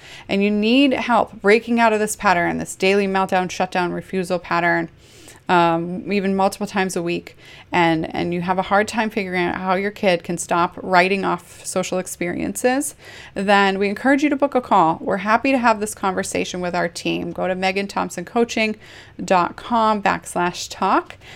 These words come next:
Support you in talking about how to support your, your sensitive child in breaking out of the meltdown pattern, breaking out of that shutdown pattern, and feeling completely capable of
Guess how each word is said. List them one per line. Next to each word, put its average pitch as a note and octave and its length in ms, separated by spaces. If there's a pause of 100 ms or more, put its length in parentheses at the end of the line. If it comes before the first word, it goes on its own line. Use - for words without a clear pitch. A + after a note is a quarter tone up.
(200)
Support B3+ 500
you G4+ 100
in C4+ 120
talking G#3+ 480
about F3+ 440
how A#3+ 460
to B3+ 80
support - 460
your, F#3+ 320
your F#3+ 120
sensitive F3+ 460
child F3 540 (320)
in G3 160
breaking D4 480
out C4+ 160
of B3 80
the A#3 60
meltdown G3 520
pattern, E3+ 460
breaking A#3 360
out A#3 140
of G#3 80
that G3 220
shutdown F3+ 420
pattern, E3+ 460
and - 180
feeling A#3 300
completely B3+ 640
capable F3 720 (460)
of F#3 420